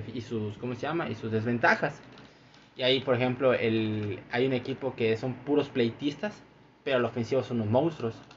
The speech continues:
Hay otro equipo que, puta, reclutó a los mejores, lo mejor de la, del país. Y, este, hay otro equipo que, que tiene un jugador,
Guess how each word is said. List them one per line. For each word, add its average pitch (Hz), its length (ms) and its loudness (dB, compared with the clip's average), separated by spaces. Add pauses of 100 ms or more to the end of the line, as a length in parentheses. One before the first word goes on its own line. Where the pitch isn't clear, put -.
(320)
Hay 127 180 2
otro 131 180 0
equipo 139 340 -4
que, 117 120 -2
puta, 135 360 2
reclutó 113 440 0
a - 20 2
los 131 120 4
mejores, 120 360 2
lo 117 100 0
mejor 127 320 2
de 123 100 2
la, 107 180 -4 (180)
del 110 120 -4
país. 139 480 2 (800)
Y, 131 140 -4
este, 117 380 0
hay 120 120 4
otro 131 160 0
equipo 131 420 -4
que, 104 460 -2 (1080)
que 117 340 -2
tiene 135 300 0
un 135 200 0
jugador, 123 500 2